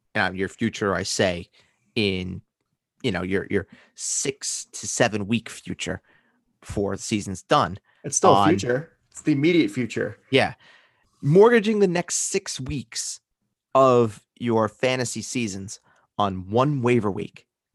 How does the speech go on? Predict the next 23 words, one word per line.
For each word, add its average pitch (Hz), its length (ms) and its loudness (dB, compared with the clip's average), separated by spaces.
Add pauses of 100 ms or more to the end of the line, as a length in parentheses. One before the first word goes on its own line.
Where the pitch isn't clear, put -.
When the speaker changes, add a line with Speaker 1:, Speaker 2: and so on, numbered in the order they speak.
(300)
Speaker 1:
when 113 180 0
there's 107 220 0
not 120 320 0
really 120 260 2
a 95 40 -4
huge 120 480 -4
name 107 440 -4
that 98 140 -4
I 92 100 -6
think - 360 -10
can 92 260 -10
really 104 240 -4
help - 340 -10
people 101 360 -12
win 104 360 -8 (960)
is 92 100 -8
silly, - 520 -8 (260)
is 90 220 -12
really, 101 420 -2
really, 87 300 -8
really - 200 -12
silly. - 360 -14 (300)
Now, 98 480 -4